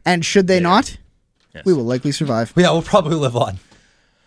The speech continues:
Speaker 2: All right, main event, not a match, main segment, I guess, is
Speaker 1: Mm.
Speaker 2: what this is. Seth Rollins comes out. Uh, oh, by the way, the other thing, Dudley Boys, that you can tell that they've got a lot behind them because they did their, uh, their big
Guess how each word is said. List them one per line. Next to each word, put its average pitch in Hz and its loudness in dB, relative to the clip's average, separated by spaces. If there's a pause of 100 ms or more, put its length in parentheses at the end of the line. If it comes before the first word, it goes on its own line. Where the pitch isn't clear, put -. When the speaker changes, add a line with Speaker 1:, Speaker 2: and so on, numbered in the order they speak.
(220)
Speaker 2:
All 175 4
right, 175 0
main 175 2
event, 175 -2
not 160 2
a 170 0
match, 165 0
main 156 0
segment, 151 0
I 107 -4
guess, 107 -4
is 190 4
Speaker 1:
Mm. 113 0
Speaker 2:
what 110 -2
this 110 -2
is. 101 0
Seth 151 0
Rollins 139 -2
comes 131 0
out. 117 0 (160)
Uh, 107 -4
oh, 131 -6
by 123 0
the 113 -2
way, 104 -2
the 107 -4
other 117 -2
thing, 95 -6
Dudley 120 -2
Boys, 127 -4 (120)
that 104 -8
you 113 -2
can 107 -6
tell 175 -4
that 151 -8
they've 135 -4
got 131 -4
a - -4
lot 127 -4
behind 117 -6
them 147 -6
because 113 -6
they 104 -6
did 107 -6
their, 101 -4
uh, 87 -8 (800)
their 98 -10
big 98 -8